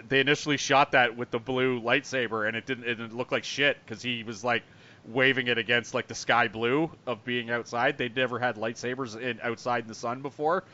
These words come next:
so they were like, "This looks like crap. We've gotta change the color." So thus the green lightsaber was born,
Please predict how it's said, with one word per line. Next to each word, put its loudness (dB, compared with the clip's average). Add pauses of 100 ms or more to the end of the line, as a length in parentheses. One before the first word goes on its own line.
(240)
so 0
they 4
were 2
like, 2
"This -6
looks -2
like 2
crap. 4
We've -6
gotta 2
change -2
the -8
color." 0
So -2
thus 0
the -8
green -2
lightsaber -2
was -10
born, -4